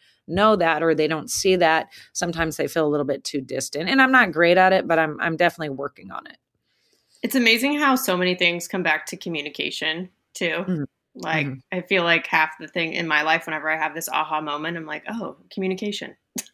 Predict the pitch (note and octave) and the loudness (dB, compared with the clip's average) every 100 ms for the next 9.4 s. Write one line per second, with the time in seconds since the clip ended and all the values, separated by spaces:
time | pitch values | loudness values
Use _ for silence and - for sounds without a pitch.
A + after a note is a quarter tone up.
0 | D4 D4 C4 B3+ - - B3 A3 G3 B3+ | 0 2 2 0 -4 0 4 4 2 2
1 | A#3+ C4+ C4 B3 E3+ D#3+ D#3+ - - - | 2 4 2 0 2 4 2 -2 -20 -20
2 | - _ _ B3+ C4+ C4+ E4+ A#4+ B4 F#4 | -20 _ _ 4 4 4 4 6 6 6
3 | A3 F3+ F#3+ G#3 C#4+ - A3 G#3+ E3 D3+ | 6 6 6 6 4 2 2 2 0 0
4 | - - E3+ F3 F3+ - - - F#3+ F3 | -2 4 4 4 -4 -12 -12 2 6 6
5 | C#3 D3 D3+ D#3 C#3+ D3+ F#3 E3 F3 E3 | 4 0 -2 -6 -4 0 0 2 4 4
6 | D#3+ E3 - - D#3+ D#3 F#3 A3+ A3 E3 | 4 0 -2 0 2 2 2 2 2 2
7 | D#3 D#3 E3 D3 G3 A3 - E3 G3+ A3 | 2 2 2 6 6 6 4 4 6 6
8 | G#3+ F3+ F3+ F3+ E3+ D#3 C#3+ D3 D#3+ - | 2 2 4 4 2 2 0 0 -2 -2
9 | D4+ - - | -2 -4 -8